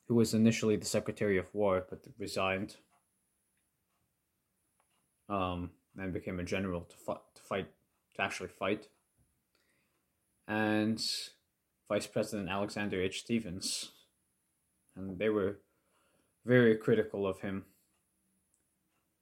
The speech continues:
Brown was often demanded for more, more troops for, for defense of Georgia, but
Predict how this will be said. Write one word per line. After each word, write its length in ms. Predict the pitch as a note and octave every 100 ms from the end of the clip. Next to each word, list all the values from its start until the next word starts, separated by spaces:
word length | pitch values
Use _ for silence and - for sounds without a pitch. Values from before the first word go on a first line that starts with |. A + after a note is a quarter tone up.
| -
Brown 360 | B2 A2 A2+
was 560 | A2 G#2 G#2 - - - _ _ _ _ _ _ -
often 320 | G2+ - G2+
demanded 540 | G2 G2+ G2+ G#2 G2
for 340 | - G#2 F#2+ F#2+ - _ _ _
more, 480 | G#2+ G#2+ G#2 G2 F#2+ - _ _ _ _ _ _ _ _ _ _ _ _ _ _ - _ _ _ _ _ _ _ _ _ _ _ D5 _ _ _ _ _ _ -
more 320 | C3 A#2+ A2 A2
troops 640 | - C3+ B2 - - - - _ -
for, 200 | A#2 A2+ -
for 200 | - A2+
defense 340 | G#2+ - A2+ A2
of 120 | F#2
Georgia, 480 | A#2 G#2+ F#2+ F2+ F2
but 220 | G2+ F#2+